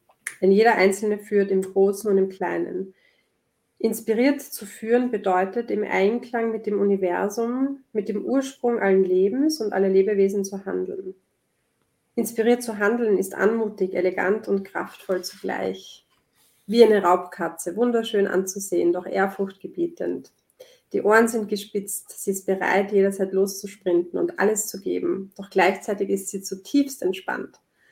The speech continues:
Ein anderes Wort dafür ist souverän.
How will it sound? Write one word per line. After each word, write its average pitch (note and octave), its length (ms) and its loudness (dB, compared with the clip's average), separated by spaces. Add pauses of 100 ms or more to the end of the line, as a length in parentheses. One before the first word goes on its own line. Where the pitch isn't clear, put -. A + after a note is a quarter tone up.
(220)
Ein G3+ 140 6
anderes D4+ 500 4
Wort F3+ 220 2
dafür F#3 320 2
ist F#3+ 200 0
souverän. G#3 720 -2